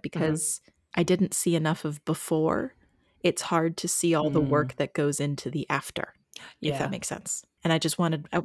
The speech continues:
Speaker 2: I mean, it's a good thing. It's, it's almost like a, an accolade 'cause I wanted more. <laughs>
Speaker 1: Phoebe, if you're listening, and we know that you are a friend of the
Speaker 2: <laughs> Friend of the
Speaker 1: pod, but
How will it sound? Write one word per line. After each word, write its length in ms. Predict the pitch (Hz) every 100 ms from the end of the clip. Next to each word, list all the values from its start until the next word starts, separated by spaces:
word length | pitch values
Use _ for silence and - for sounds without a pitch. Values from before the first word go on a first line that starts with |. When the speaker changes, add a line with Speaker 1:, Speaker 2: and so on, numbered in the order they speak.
| -
Speaker 2:
I 60 |
mean, 120 | 185 180
it's 120 | 180
a 40 |
good 160 | 170 180
thing. 260 | - - 185
It's, 120 | 190 -
it's 200 | 214 262
almost 260 | 233 -
like 140 | 175 170
a, 160 | 170 -
an 100 | 180
accolade 400 | 180 208 - - -
'cause 140 | 180
I 40 | 190
wanted 280 | 202 202 -
more. 240 | 262 - _ -
<laughs> 1040 | - 269 - - - - - - - _
Speaker 1:
Phoebe, 380 | - 208 170 151
if 100 | 151
you're 80 | 170
listening, 400 | 170 165 143 151
and 80 |
we 80 | 170
know 160 | 175 175
that 160 | 165
you 100 | 156 156
are 160 | 139
a 20 |
friend 200 | 175 165
of 60 | 147
the 60 | 143
Speaker 2:
<laughs> 80 |
Friend 160 | - 240
of 40 | 143
the 40 |
Speaker 1:
pod, 380 | 185 151 - - - - - 165 - - - - - -
but 140 | -